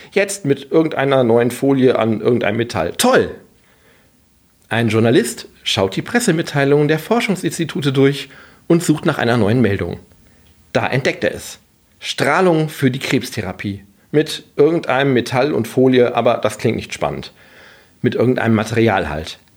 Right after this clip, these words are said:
Also gewichtet er ein bisschen anders. Neue Strahlungstherapie gegen Krebs. Vielleicht ein Durchbruch? Mit irgendeinem Metall halt, bla bla bla. Jetzt bekommen manche Leser ein großes Fragezeichen im Kopf.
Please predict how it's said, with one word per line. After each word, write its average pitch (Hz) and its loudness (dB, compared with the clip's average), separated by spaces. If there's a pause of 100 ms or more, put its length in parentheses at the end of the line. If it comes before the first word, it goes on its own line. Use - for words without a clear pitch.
(180)
Also 135 0
gewichtet 127 -2
er - -2
ein 110 -4
bisschen 196 -2
anders. 85 -6 (480)
Neue 110 4
Strahlungstherapie 127 -2
gegen 117 -2
Krebs. - -6 (220)
Vielleicht 110 -4
ein 107 -4
Durchbruch? 113 0 (400)
Mit 170 0 (100)
irgendeinem 165 2
Metall 127 2
halt, 113 2
bla 98 0
bla 85 -4
bla. - -12 (600)
Jetzt - -4
bekommen 131 2
manche 127 -2
Leser 131 0
ein 107 -2
großes 156 0
Fragezeichen 104 -4
im - -8
Kopf. - -4